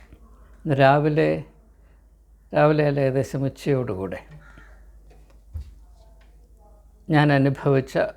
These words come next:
ഒരു ഫോൺ സംഭാഷണമാണ്. ഹൈദരാബാദിൽ താമസിക്കുന്ന ഒരു യുവ സുഹൃത്ത്, അദ്ദേഹം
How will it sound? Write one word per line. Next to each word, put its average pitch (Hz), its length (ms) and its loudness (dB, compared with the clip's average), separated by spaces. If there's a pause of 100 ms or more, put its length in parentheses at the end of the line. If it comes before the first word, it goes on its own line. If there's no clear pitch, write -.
ഒരു 117 160 -4 (160)
ഫോൺ 143 300 0 (440)
സംഭാഷണമാണ്. 104 720 -8 (2500)
ഹൈദരാബാദിൽ 147 600 2 (140)
താമസിക്കുന്ന 110 640 -8 (680)
ഒരു 131 180 0 (300)
യുവ 117 260 0 (220)
സുഹൃത്ത്, 104 400 -8 (1500)
അദ്ദേഹം 135 400 2